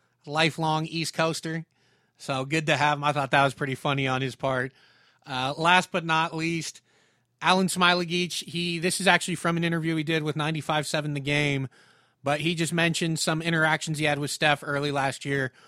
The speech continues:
when, uh, he wasn't playing immediately when he was down in Santa Cruz. Uh, it took him a while to get his shot, but Steph gave him some, some words of wisdom.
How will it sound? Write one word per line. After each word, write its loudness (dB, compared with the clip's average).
when, 0
uh, -2
he -4
wasn't 4
playing 0
immediately -2
when -6
he -2
was -4
down 0
in -4
Santa -6
Cruz. -12
Uh, -10
it -4
took 2
him -4
a 0
while 2
to -6
get -4
his -6
shot, 0
but -14
Steph -2
gave -2
him -6
some, -8
some 0
words 6
of 2
wisdom. -4